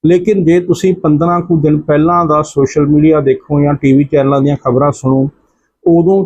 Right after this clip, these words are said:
ਤੱਕ ਇਸ ਗੱਲ ਦੇ ਉੱਤੇ ਬਹੁਤ ਵੱਡਾ ਜ਼ੋਰ ਦਿੱਤਾ ਜਾ ਰਿਹਾ ਸੀ ਕਿ ਜਿਹੜੀ ਪੰਜ ਮੈਂਬਰੀ ਕਮੇਟੀ ਸ਼੍ਰੀ ਅਕਾਲ ਤਖਤ ਸਾਹਿਬ ਤੋਂ ਬਣਾਈ ਗਈ ਹੈ, ਉਹਨਾਂ ਦੀ ਭਰਤੀ ਨੂੰ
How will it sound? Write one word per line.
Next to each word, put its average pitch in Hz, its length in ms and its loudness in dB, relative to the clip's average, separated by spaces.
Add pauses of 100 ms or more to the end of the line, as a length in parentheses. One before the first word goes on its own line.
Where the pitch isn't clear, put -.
(120)
ਤੱਕ 160 540 -2
ਇਸ 160 200 0
ਗੱਲ 160 260 0
ਦੇ 165 100 2
ਉੱਤੇ 165 300 -2
ਬਹੁਤ 175 440 -2 (560)
ਵੱਡਾ 143 340 0
ਜ਼ੋਰ 151 340 2
ਦਿੱਤਾ 120 280 -2
ਜਾ 127 220 0
ਰਿਹਾ 143 200 0
ਸੀ 156 280 -2
ਕਿ - 520 -6
ਜਿਹੜੀ 160 360 2 (120)
ਪੰਜ 156 260 0
ਮੈਂਬਰੀ 156 380 2
ਕਮੇਟੀ 147 440 0 (220)
ਸ਼੍ਰੀ 156 240 0
ਅਕਾਲ 139 260 0
ਤਖਤ 147 180 -4
ਸਾਹਿਬ - 260 -8
ਤੋਂ 160 100 0
ਬਣਾਈ 131 360 0
ਗਈ 139 220 2
ਹੈ, 143 180 0 (400)
ਉਹਨਾਂ 185 360 2
ਦੀ 175 140 0
ਭਰਤੀ 156 480 -2
ਨੂੰ 156 140 0